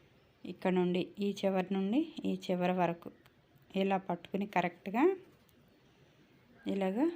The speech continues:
ఒకసారి నడుము లూజ్ చూసుకోవాలి. చూసారా, కరెక్ట్గా సరిపోయింది. ఇప్పుడు దీన్ని ఇలా,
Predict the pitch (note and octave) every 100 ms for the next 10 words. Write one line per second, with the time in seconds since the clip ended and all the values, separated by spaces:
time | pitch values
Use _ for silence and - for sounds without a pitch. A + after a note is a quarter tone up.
0 | - - - - - - F#3 - F#3+ F#3
1 | G3+ C4 G3 F3+ F#3+ G3 F3+ F#3 - F3
2 | E3+ - - D#3+ D#3 E3+ - _ _ _
3 | - - - _ _ - _ _ _ _
4 | _ _ _ - - - - - G#3+ A#3+
5 | F4+ - G3 F#3+ - G#3 A3 G3 E3+ -
6 | F#3+ F3 D#3+ - - - - _ - -
7 | - _ _ - _ _ _ _ - -
8 | - - - - - G#3 A3+ D4+ G#4 -
9 | - - - _ _ _ _ - F#3+ F#3+
10 | F#3+ A3